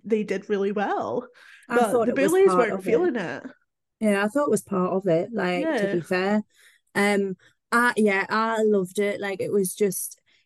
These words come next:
Speaker 2: everyone I wanted to be on MySpace, with the big hair, the big makeup, like, the big following. Like, they were always on that, like, oh, what, what, you know, this, the scene trains that went round, and,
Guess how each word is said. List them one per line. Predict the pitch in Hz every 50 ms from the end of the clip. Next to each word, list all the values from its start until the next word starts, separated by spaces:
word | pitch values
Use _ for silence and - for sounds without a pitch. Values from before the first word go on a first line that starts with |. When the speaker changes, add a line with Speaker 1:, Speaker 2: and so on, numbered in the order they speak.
| _ _ _
Speaker 2:
everyone | 226 233 220 214 269 262 247 247 240 226
I | 226 220
wanted | 208 202 208 208 - 208 202
to | - - 190
be | - 185 175 175 175 185 196 185
on | 190 196 196 185
MySpace, | 180 170 170 175 180 175 - - - 170 165 165 170 180 185 - -
with | 202 -
the | - 180 156 - _
big | - 196 190 190 185 180
hair, | - - 185 180 175 175 180 180 175 175 -
the | - 185 - _
big | 196 185 180 180 - 180
makeup, | 180 180 175 175 180 - - - 180 175 175 180 180 165 _ _ _ - - _ _ _
like, | 180 185 185 185 185 - - - _
the | 180 190 190
big | - 196 185 175 -
following. | - - - 185 180 185 180 175 175 175
Like, | 175 170 156 -
they | 196
were | 190 185 185
always | 185 180 185 185 190 185 180 180
on | 185 180 185 180
that, | 180 170 -
like, | - 196 185 180 175 - - - _ _ _ _ _
oh, | - 185 175 160 175
what, | 180 190 202 202
what, | 208 202 208 -
you | - 220
know, | 202 202 202
this, | 196 196 - - - - _ _ _ _ _ _ _ -
the | 196
scene | - - - - 233 208 190 196 190 190 190 196 202
trains | 196 - - - 202 180 170 170 175 170 165 175 185 -
that | - 208 - -
went | 185 190 175 175 180 -
round, | 185 185 - - 175 180 180 180 180 185 185 190 175 196
and, | 190 185 180 180 185